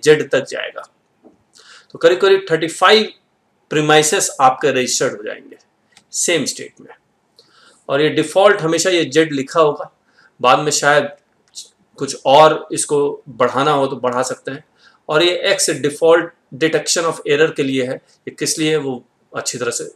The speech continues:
वो मैं नहीं बता सकता, बाकी लोग बता सकते हैं शायद। खैर, इसके बाद यहाँ पर एक line बना देना आप। ये पूरी line मैंने यहाँ पर ये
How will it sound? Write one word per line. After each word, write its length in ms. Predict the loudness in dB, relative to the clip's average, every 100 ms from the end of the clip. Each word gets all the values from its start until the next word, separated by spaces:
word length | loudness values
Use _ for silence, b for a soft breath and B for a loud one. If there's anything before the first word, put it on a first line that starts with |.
| -6
वो 160 | -4 -2
मैं 280 | 0 0 0
नहीं 120 | 0
बता 180 | 0 -2
सकता, 280 | -4 -8 -6
बाकी 260 | -6 -8
लोग 140 | -12 -10
बता 200 | -10 -10
सकते 260 | -14 -18
हैं 40 | -18
शायद। 200 | -18 -20 _ _ _ _ -14
खैर, 280 | -12 -14 _ _ _ _ _ -20 _ b b b b b b
इसके 200 | -4 2
बाद 160 | 2 4
यहाँ 160 | 2 2
पर 100 | 0
एक 120 | 2
line 240 | 0 2
बना 180 | 0 0
देना 180 | 0 -4
आप। 140 | -8 _ _ _ _ _ _ _ -14
ये 100 | -8
पूरी 220 | -4 0
line 200 | 0 0
मैंने 140 | -2 -2
यहाँ 140 | -2
पर 120 | -4
ये 180 | -6